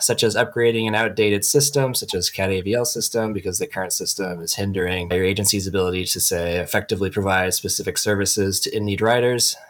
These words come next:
And then your demonstration of benefits is where you make your case that the project you're proposing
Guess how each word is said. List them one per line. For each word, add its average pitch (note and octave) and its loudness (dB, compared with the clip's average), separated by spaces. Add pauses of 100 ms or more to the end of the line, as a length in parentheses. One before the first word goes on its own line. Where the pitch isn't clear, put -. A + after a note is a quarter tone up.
And G2+ -4
then G2 0
your G2+ 0
demonstration G#2+ 2
of G2+ -2
benefits C#3+ 4
is A2 -2
where G#2+ 4
you G#2 0
make G2+ 0
your G#2 0
case F#2+ 0
that G2 -6
the - -10
project G2+ 2
you're - -4
proposing F2 -4